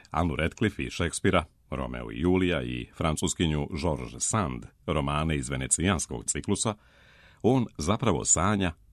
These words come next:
o Italiji. Isto tako magijom tekstova kod njega ponovo oživljava evropski srednji vijek, sa viteštvom kod Waltera Scotta,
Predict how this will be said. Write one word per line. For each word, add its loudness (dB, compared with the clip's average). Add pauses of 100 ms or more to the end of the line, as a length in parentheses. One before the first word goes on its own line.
(460)
o 6
Italiji. -2 (960)
Isto -2
tako 2
magijom 4
tekstova 2
kod -2
njega 2
ponovo 0
oživljava 2 (120)
evropski 2
srednji 0
vijek, -4 (100)
sa 2
viteštvom 0 (180)
kod 0
Waltera -4
Scotta, 0